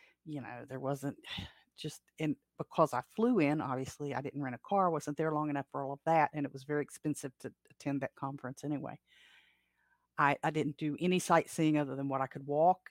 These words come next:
and there wasn't a whole lot you wanted to walk around in that area where that conference center was. I told the husband,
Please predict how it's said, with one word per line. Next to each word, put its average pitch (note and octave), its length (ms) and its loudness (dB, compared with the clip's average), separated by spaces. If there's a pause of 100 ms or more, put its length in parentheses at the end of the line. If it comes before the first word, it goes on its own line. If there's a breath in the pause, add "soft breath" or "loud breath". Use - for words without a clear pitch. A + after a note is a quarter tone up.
(160)
and D3+ 280 0
there D3 100 -2
wasn't E3 260 0
a C3+ 40 -6
whole G3 240 0
lot F3 200 4
you E3+ 100 -4
wanted D3+ 280 -2
to C#3+ 80 -6
walk C#3 340 0
around C#3 380 -4
in C3+ 140 -6
that C3 220 -4
area C#3 320 -4
where C3 180 -8
that A#2 200 -6 (120)
conference - 480 -6
center - 220 -8
was. - 400 -14 (1900 loud breath)
I E3+ 160 12
told G#3 340 2
the E3 80 2
husband, E3 520 2